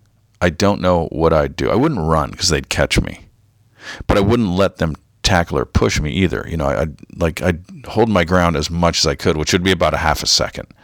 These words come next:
right? I'd, I'd still be defend-, like, whoa, like, I'd have my arms up in defense. I'm like, "What, what, what?" You know, kinda, "What's going on?" But, um, they, they didn't do that, and they wouldn't. They were just hanging out.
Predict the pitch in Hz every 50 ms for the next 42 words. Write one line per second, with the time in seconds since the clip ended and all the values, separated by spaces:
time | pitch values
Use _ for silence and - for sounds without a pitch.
0 | _ _ - - _ _ _ _ - - 67 - - 92 90 76 90 85 - -
1 | - 101 90 82 76 76 - - 82 76 60 76 87 85 101 120 117 95 80 80
2 | 85 73 78 87 87 90 87 87 87 78 67 80 82 82 82 80 - - - 85
3 | 82 78 - - 95 92 85 - - - - - 92 82 64 - - - - -
4 | - - _ _ _ _ _ _ _ _ _ _ _ _ _ _ - 90 98 92
5 | 95 117 127 - 110 120 104 - - 104 107 82 - - _ - 87 73 64 62
6 | 69 78 - - 95 85 85 80 73 87 95 95 - - 98 95 80 64 - -
7 | - - - - - - - - - _ _ _ _ _ _ - - _ _ _
8 | _ - 98 85 73 - - - 92 78 73 71 65 64 62 - - - _ _
9 | _ _ _ _ _ - 151 139 117 127 117 98 82 73 - 71 71 80 92 -
10 | 123 123 117 117 123 - - - - - 95 107 101 101 - - - 107 104 87
11 | 80 76 73 - - -